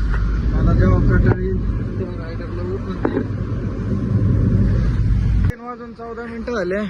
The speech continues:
आणि आता पोहोचलोय धुळ्याच्या टोल नाक्यावरती.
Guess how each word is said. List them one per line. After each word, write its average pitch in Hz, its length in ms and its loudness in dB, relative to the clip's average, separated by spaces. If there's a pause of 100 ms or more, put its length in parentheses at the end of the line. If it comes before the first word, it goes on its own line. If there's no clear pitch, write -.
(240)
आणि 185 400 -6
आता 185 280 -6
पोहोचलोय 202 580 -2
धुळ्याच्या 165 640 -2
टोल 185 300 -2
नाक्यावरती. 180 580 -4